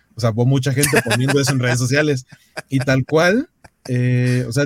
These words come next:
yo revisando mi, mi Instagram, en las stories hubo una chica que puso, "¿Qué les parece que Harry Styles es el hermano de Thanos?". Y yo así de, "Todavía ni sale la película, ¿cómo carambas te enteraste de eso?".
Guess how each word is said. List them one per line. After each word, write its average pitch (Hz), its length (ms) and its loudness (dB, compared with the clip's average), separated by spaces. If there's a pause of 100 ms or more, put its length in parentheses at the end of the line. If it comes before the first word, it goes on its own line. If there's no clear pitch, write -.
yo 147 260 2
revisando 143 500 0
mi, 110 420 -2
mi 98 200 -8
Instagram, 147 560 0 (300)
en 113 100 -2
las 107 160 -2
stories 139 520 0
hubo 117 360 -2
una 104 680 -4
chica 135 360 2
que 120 120 -4
puso, 123 320 -2 (280)
"¿Qué 233 140 2
les 262 140 0
parece 202 340 -2
que 160 160 -12
Harry 185 200 -2
Styles 180 360 -6
es 165 100 -6
el 160 120 0
hermano 139 380 0
de 123 100 0
Thanos?". 139 420 -2
Y 113 60 -2
yo 117 100 -2
así 131 100 0
de, 127 160 0 (280)
"Todavía 277 240 2
ni 254 80 4
sale 277 200 2
la 254 100 2
película, 254 500 0
¿cómo 254 200 -4
carambas 233 440 -2
te 240 80 -4
enteraste 214 480 -4
de 226 100 -6
eso?". 226 260 -6